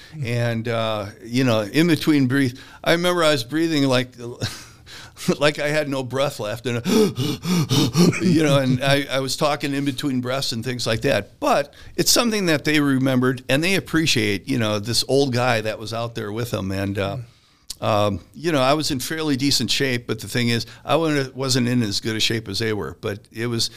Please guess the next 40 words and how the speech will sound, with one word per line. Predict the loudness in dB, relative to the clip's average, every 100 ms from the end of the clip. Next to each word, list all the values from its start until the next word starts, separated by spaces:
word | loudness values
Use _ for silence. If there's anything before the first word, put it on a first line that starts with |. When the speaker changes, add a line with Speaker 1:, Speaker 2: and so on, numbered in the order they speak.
| -16 -20 2
Speaker 1:
it | 4
was | 4 2
a | 2
means | 2 4 4 2 0 -2 -4 -10 -20 -12
that | -4 0
I | 0
could | 0 2
be | 4
with | 4 2
them | 0 -2
to | -2
talk | 0 0 0
with | -6 -8
them. | -6
So | -2 0 0
being | -2 -2 0
in | 2
shape | 2 0 -2
is | -4
another | -4 -2 -4 -4
good | -6 -6
thing. | -6 -6 -8 -18 -20 -20 -8 0
Uh, | 2 2 -2
another | -4 -4 -4 -4
thing | -4 -4
that | -4 -4
you | -6
have | -4 -6 -8 -4
is | -2 0 0
at | 0
least | 0 0 0
three | -2
years | 0 0 0
of | -2
pastoral | -2 -2 -2 -4 -2
ministries. | 0 -2 -2 -6 -10 -16 -20 _ _ _ _ _ -4
And | 0 0 0
by | 0 2
doing | 2 2 2
that, | 2 0 -2